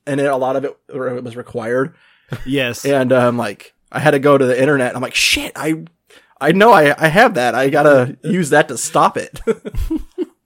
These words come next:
Speaker 2: 'Cause it's really only used in the shrines.
Speaker 1: Yeah, that's the
Speaker 2: Like,
Speaker 1: only use
Speaker 2: in
Speaker 1: for
Speaker 2: the
Speaker 1: it.
Speaker 2: world, you never use it.
Speaker 1: I use my magnet all the time.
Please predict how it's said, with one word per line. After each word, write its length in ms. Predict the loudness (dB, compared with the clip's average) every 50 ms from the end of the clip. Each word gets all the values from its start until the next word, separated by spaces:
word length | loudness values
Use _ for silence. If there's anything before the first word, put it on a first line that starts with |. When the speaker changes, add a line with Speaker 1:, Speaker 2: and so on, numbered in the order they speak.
| -20 -20 _ _ _ _ _ _ -20 -16 -10
Speaker 2:
'Cause 120 | -8 -8
it's 120 | -6 -4 -2
really 200 | -2 -2 -2 -2
only 240 | -2 -2 -2 -2
used 400 | -2 0 0 -2 -2 -4 -6 -10
in 300 | -10 -6 -4 -4 -2 -4
the 60 | -4 -6
shrines. 600 | -10 -10 -10 -8 -8 -8 -8 -10 -10 -8 -4 -2
Speaker 1:
Yeah, 100 | 0 0
that's 140 | 0 0 0
the 60 | 2
Speaker 2:
Like, 60 | 2 2
Speaker 1:
only 120 | 2 2
use 280 | 2 0 0 2 2 2
Speaker 2:
in 60 | 0
Speaker 1:
for 160 | 0 0 -2
Speaker 2:
the 80 | -2 -2
Speaker 1:
it. 60 | -2
Speaker 2:
world, 300 | 0 2 2 2 2 0
you 80 | -2 -2
never 280 | -4 -4 -4 -4 -4
use 260 | -4 -4 -4 -4 -4 -6
it. 260 | -8 -10 -10 -12 -14 _ -20 -20 -20 -20 -20 _ _ _ _ _ _ _
Speaker 1:
I 80 | 0 2
use 200 | 2 2 2 2
my 120 | 2 2
magnet 400 | 2 2 2 0 0 -2 -4 -4 -4
all 240 | -2 0 0 0 0
the 80 | -2
time. 640 | -2 -2 -2 -2 0 -2 -2 -2 -4 -6 -8 -12